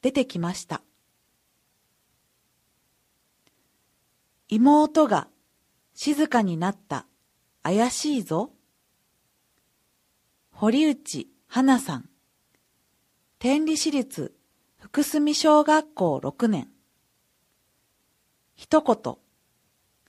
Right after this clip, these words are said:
妹を構わずにいたら静かになりました。何かいたずらを仕掛けたのです。選者、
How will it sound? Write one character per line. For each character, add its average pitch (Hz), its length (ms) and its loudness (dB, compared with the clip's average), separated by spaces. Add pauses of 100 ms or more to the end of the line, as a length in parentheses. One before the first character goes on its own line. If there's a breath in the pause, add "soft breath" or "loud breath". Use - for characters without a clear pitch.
(1160)
妹 285 640 4
を - 200 -6 (400)
構 247 260 2
わ 269 140 4
ず 277 120 -2
に 247 160 2
い 170 60 -6
た 185 160 -4
ら 151 160 -6 (480)
静 277 320 -4
か 269 120 0
に 196 120 2
な 156 100 -4
り 170 120 -6
ま 185 120 -2
し - 120 -12
た。 135 180 -12 (1040)
何 247 260 4
か - 240 -12 (300)
い - 80 -18
た 220 160 0
ず 233 140 -2
ら 240 140 4
を - 200 0
仕 - 140 -18
掛 226 160 -8
け 240 80 -4
た 262 160 0
の 220 120 2
で 147 180 -6
す。 - 220 -20 (2500)
選 294 360 0
者、 135 200 -8